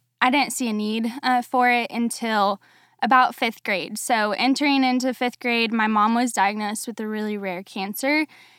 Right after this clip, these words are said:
And this was the first time that I understood my need for a savior, need for a God to come alongside, um, in the midst of suffering. And so someone had been faithful and shared the gospel with me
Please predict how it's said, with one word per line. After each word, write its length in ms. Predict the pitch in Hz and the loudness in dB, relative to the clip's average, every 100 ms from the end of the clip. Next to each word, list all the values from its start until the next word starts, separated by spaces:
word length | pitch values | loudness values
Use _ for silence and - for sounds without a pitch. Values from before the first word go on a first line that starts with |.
| _ | _
And 120 | - | 0
this 160 | 277 285 | 2 2
was 140 | 330 | 0
the 100 | 302 | -2
first 300 | 269 240 247 | 0 0 0
time 240 | - 233 233 | 2 2 4
that 120 | 226 | 2
I 60 | 214 | 0
understood 800 | 214 214 220 - 220 214 208 - | -2 -2 -4 -4 -4 -2 -4 -6
my 180 | 226 208 | -4 -2
need 440 | 208 214 214 214 226 | -2 -4 -4 -6 -8
for 420 | 233 214 196 190 | -6 -4 -2 -4
a 100 | 208 | -8
savior, 560 | - 233 220 220 214 220 | -2 -2 0 -2 -2 -2
need 260 | 233 240 | -2 -2
for 300 | - 220 196 - - _ - | -2 -4 -4 -8 -20 _ -2
a 100 | 240 | 2
God 220 | 226 247 | 4 4
to 100 | 262 | 2
come 220 | 240 233 | 0 0
alongside, 680 | 214 214 208 220 208 196 202 | 2 0 -2 0 2 0 -2
um, 240 | 226 214 202 | -4 -4 -4
in 120 | 220 | -4
the 60 | |
midst 280 | 220 220 - | -4 -4 -8
of 80 | 214 | -10
suffering. 580 | - 220 - 190 190 214 | -4 -4 -4 -10 -10 -6
And 180 | 240 240 | -2 0
so 360 | 254 233 214 208 - _ _ _ _ | 4 2 2 -4 -16 _ _ _ _
someone 320 | - 311 359 | 2 4 6
had 280 | 330 240 220 | 4 2 2
been 200 | 277 269 | 2 2
faithful 480 | - 233 - 262 254 | 2 0 2 2 2
and 180 | 240 220 | 2 -2
shared 380 | - 226 226 | -2 -2 -2
the 80 | 208 | -2
gospel 420 | 202 190 202 220 | 0 0 0 -4
with 180 | 214 208 | -6 -4
me 440 | 214 214 202 196 | -4 -2 -4 -6